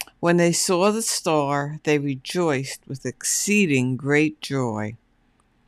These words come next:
Exceeding great joy.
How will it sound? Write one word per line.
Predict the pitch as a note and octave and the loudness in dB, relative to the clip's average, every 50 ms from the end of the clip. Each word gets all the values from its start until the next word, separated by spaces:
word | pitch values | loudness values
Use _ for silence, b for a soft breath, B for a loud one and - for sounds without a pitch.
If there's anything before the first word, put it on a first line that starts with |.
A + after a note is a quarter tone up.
| _ _ _ _ _ _ _ _ _ _ _ _ _ _ _ _ _ _ _ _ _ _ _ _ - - _ - | _ _ _ _ _ _ _ _ _ _ _ _ _ _ _ _ _ _ _ _ _ _ _ _ -20 -10 _ -4
Exceeding | D3+ D3 - - - - - - A#3+ A#3 A3 G3+ D#3 C#3 C3+ C3+ C#3 C3+ C3 | -4 -4 -2 -4 -4 -2 0 2 2 4 4 4 4 4 4 2 0 -2 -2
great | - D3+ D#3+ E3 F3 F3 - - _ - | 0 2 4 4 4 2 0 -4 _ -6
joy. | - F3+ F#3+ F#3+ F3+ D#3 C#3 A#2+ A#2 A#2 A#2+ | -2 0 2 2 2 2 0 0 -2 -4 -8